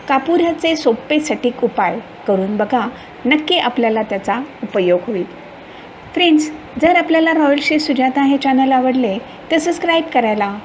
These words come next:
विसरू नका. बेल आयकॉनवरती क्लिक करा, लाईक करा, शेअर करा, कॉमेंट सेक्शनमध्ये आपले मत लिहायला विसरू नका. कापूर किंवा कपूर हा आपल्या परिचयाचा आहे. कापूर आपण नेहमी पूजेसाठी वापरतो,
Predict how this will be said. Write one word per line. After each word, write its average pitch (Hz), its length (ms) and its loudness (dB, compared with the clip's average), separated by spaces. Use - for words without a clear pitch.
विसरू 208 300 0
नका. 170 400 -4
बेल 277 200 4
आयकॉनवरती 196 580 0
क्लिक 190 280 -6
करा, 180 280 0
लाईक 226 280 0
करा, 208 300 -2
शेअर 214 260 0
करा, 170 280 -4
कॉमेंट 370 260 2
सेक्शनमध्ये 294 560 2
आपले 214 240 -2
मत 202 200 -2
लिहायला 180 340 0
विसरू 196 300 -2
नका. 165 380 -4
कापूर 190 300 -2
किंवा 294 260 4
कपूर 262 320 -4
हा 262 60 0
आपल्या - 360 0
परिचयाचा 254 640 -2
आहे. 170 340 -4
कापूर 269 340 0
आपण 285 300 2
नेहमी 240 320 2
पूजेसाठी 214 600 -2
वापरतो, 180 540 -2